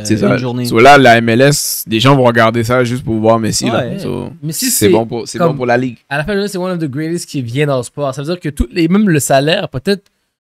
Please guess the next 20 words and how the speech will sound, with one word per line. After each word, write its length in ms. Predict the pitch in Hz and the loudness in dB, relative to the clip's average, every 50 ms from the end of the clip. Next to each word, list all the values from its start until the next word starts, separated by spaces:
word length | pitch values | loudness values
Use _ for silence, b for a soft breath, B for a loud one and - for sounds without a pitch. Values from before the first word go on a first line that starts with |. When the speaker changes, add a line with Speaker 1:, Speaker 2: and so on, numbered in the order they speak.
| _ _ | _ _
Speaker 3:
si, 380 | - - - - 233 262 254 233 - - | -8 -6 -6 -2 -2 -2 -2 -2 -6 -12
si 340 | - - - - 269 269 269 | -16 -16 -14 -12 -10 -10 -8
ça 120 | - 226 185 | -6 -4 -2
devient 160 | 185 196 196 - | -2 -2 -2 -2
intéressant 760 | 170 156 160 180 160 147 147 135 - - 165 196 226 330 294 _ _ _ | -4 -4 -2 -2 -4 -2 -2 -4 -4 -4 -4 -4 -4 -6 -10 _ _ _
grâce 220 | 123 139 139 - 147 | -8 -6 -4 -2 -2
à 20 | 143 | -2
Messi, 480 | 135 127 - - 156 160 190 269 269 - _ _ _ _ _ - | -2 -2 -4 -4 -4 -4 -4 -4 -6 -8 _ _ _ _ _ -4
maybe 280 | 135 135 143 170 175 | -2 0 2 0 0
ça 100 | 170 - | 0 0
va 100 | 131 127 | -2 -2
monter 480 | 127 131 135 139 135 135 - 170 160 156 | 0 -2 -2 -2 -4 -4 -2 0 0 0
la, 280 | 143 131 123 120 113 | 0 -2 -2 -4 -6
la, 160 | 110 107 107 104 | -8 -10 -14 -14
la, 180 | 104 104 104 | -14 -14 -12
la 160 | 104 107 104 | -12 -10 -10
ligue, 380 | 107 110 117 120 135 147 147 143 | -8 -6 -4 -2 0 0 0 -2
les 80 | - 113 | -2 -2
Speaker 2:
Nope. 120 | 120 - | 0 0
Speaker 3:
salaires. 340 | 117 110 113 117 120 131 - | 0 0 -2 -4 -4 -4 -6